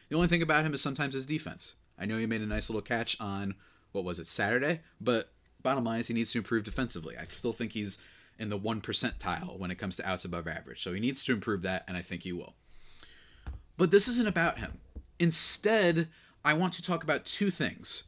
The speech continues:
Number one, I disagree with the point that the Padres have always, you know, Padres fans have always been told that hugging prospects will yield results, and it doesn't.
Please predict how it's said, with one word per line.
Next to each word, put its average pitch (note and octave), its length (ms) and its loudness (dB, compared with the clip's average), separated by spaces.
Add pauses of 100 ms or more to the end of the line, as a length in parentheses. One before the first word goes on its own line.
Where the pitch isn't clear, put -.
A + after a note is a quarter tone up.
(340)
Number F#3+ 280 8
one, F3 280 6 (1200)
I D#3+ 160 8
disagree G3 640 4
with E3+ 160 2
the - 80 -2
point F#2 400 -4 (400)
that C3+ 160 0
the A#2+ 80 0
Padres E3 640 2
have C3 440 0 (440)
always, G3+ 800 4
you G3+ 80 0
know, F3+ 100 6
Padres G3 360 4
fans F#3 180 2
have D#3+ 120 2
always F3 260 4
been C3+ 160 -2
told - 520 0 (340)
that A#2+ 260 6 (120)
hugging D#3+ 360 4
prospects - 720 -2
will G2 200 -4
yield G#2 340 2
results, F2+ 380 -6
and E2+ 100 -4
it E2 80 -8
doesn't. D2 340 -10